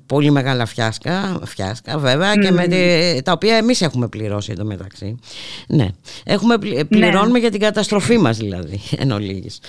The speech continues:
Speaker 2: Ακριβώς. Και τα δέντρα που υποτίθεται ότι θα... ε, μεταφυτευτούν και
Speaker 1: Ναι.
Speaker 2: θα πάνε κάπου αλλού, ξεράθηκαν όλα. Δηλαδή,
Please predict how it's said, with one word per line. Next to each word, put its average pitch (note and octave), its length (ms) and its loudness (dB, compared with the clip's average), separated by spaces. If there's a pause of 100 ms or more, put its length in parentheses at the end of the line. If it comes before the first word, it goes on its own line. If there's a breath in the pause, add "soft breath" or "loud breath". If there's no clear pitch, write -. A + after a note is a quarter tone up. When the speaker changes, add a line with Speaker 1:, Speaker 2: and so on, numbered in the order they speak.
(120 loud breath)
Speaker 2:
Ακριβώς. F#3+ 720 4 (340 loud breath)
Και C4+ 160 4
τα A#3+ 160 2
δέντρα D4+ 360 4 (100)
που C#4+ 200 4
υποτίθεται D4 500 2
ότι C#4 340 2 (100)
θα... A3 160 4 (1300 loud breath)
ε, A3 460 4
μεταφυτευτούν D4 1400 4
και A3+ 180 4
Speaker 1:
Ναι. G3 920 4
Speaker 2:
θα G#3 120 0
πάνε G3 220 0
κάπου G#3+ 240 0
αλλού, A#3+ 280 4
ξεράθηκαν C#4+ 640 4
όλα. F3+ 400 4
Δηλαδή, G3+ 500 2